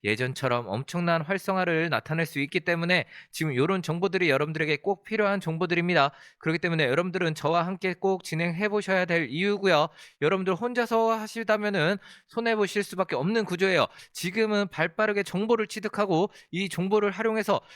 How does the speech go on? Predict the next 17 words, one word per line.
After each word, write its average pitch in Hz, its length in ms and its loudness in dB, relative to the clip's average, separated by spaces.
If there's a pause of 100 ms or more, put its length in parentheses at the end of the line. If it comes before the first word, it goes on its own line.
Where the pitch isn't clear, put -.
(200)
매수, 156 460 2
매도를 180 420 0
잡고 160 420 -2
진행을 180 400 -2
하셔야 202 260 0
된다는 170 380 0
말이고요. 175 440 2 (300)
지금 196 360 0
여러분들 180 400 2
무턱대고 190 520 -2
감으로 226 640 0
매수할 180 340 -2
때가 190 440 0
아닙니다. 208 460 0 (320)
지금은 220 420 0
정확한 220 520 -2
데이터, 196 500 0